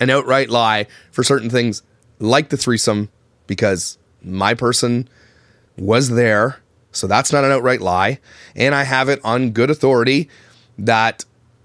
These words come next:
I just, I can't, I wish I could tell you why I know more that it's true, but I can't. I just, I have to honor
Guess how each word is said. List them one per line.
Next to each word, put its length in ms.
I 80
just, 200
I 100
can't, 220
I 80
wish 220
I 60
could 160
tell 160
you 180
why 600
I 100
know 280
more 400
that 200
it's 160
true, 360
but 120
I 40
can't. 280
I 60
just, 260
I 60
have 160
to 100
honor 380